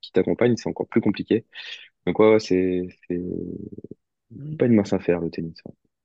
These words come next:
Speaker 2: Ouais, si je résume ce que tu disais, en fait, tu... on va prendre Djokovic, par exemple, c'est le meilleur. Lui, et financièrement, et par son niveau, euh, de base, il pourrait se permettre de faire un, un tournoi dans l'année parce que, un, il a les revenus, bah, j'exagère, hein, mais,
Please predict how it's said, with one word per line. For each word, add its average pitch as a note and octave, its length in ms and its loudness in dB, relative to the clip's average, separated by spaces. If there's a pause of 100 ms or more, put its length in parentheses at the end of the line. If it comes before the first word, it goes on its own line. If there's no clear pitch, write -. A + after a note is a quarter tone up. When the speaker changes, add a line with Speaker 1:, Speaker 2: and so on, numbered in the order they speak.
(140)
Speaker 2:
Ouais, D3+ 80 -8 (120)
si - 160 -8
je C3 80 -2
résume D3+ 360 2
ce D3+ 60 -6
que D3 60 -6
tu C3 180 -10
disais, C#3 320 -2
en A#2+ 140 0
fait, D3+ 220 -10
tu... B2+ 260 -10
on B2+ 80 -10
va A#2+ 100 -4
prendre B2+ 240 -4
Djokovic, B2+ 580 0
par A#2 120 -10
exemple, B2 240 -6
c'est - 140 -12
le A2+ 60 -10
meilleur. D3+ 440 -2 (460)
Lui, E3+ 440 0
et F3 160 4
financièrement, E3 1200 -2
et C#3+ 220 4 (100)
par C3+ 180 -8
son B2+ 180 -4
niveau, D3 540 2 (180)
euh, - 100 -14
de - 120 -12
base, D#3 320 4
il B2 100 -6
pourrait C3 200 -2
se - 100 -14
permettre D3 500 0 (140)
de B2+ 160 -10
faire A#2+ 320 -6
un, B2+ 420 -4
un C#3+ 140 0
tournoi C#3+ 320 2
dans C#3+ 140 -2
l'année D#3+ 300 2
parce - 220 -10
que, - 220 -8
un, C#3 340 -4
il C#3+ 160 -8
a B2+ 80 -4
les D3 120 -4
revenus, C3+ 480 0 (320)
bah, B2+ 160 -4
j'exagère, B2+ 480 2
hein, B2 100 -4
mais, A#2 120 -12